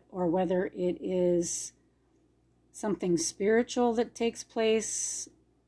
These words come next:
across the earth or whatever it is. And it shall come to pass that whoever gets safe out of the war shall die in the earthquake.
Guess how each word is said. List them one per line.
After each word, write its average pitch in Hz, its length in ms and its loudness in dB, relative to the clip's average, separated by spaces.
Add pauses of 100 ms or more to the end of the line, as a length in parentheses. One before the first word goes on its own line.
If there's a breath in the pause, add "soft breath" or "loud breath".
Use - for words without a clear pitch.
(120)
across 180 500 -4
the 160 200 2
earth 226 440 2
or 170 140 -4
whatever 170 580 2
it 156 100 0
is. - 500 -10 (2500 soft breath)
And 226 180 6
it 294 120 10
shall 330 160 6
come 285 220 8
to 285 60 4
pass 220 360 4
that 202 120 0
whoever 196 300 2
gets - 260 -4
safe 262 380 2
out 254 240 6
of 240 120 2
the 247 100 2
war 214 440 4
shall 170 240 -2
die 175 420 0
in 180 280 2
the - 160 4
earthquake. - 800 -8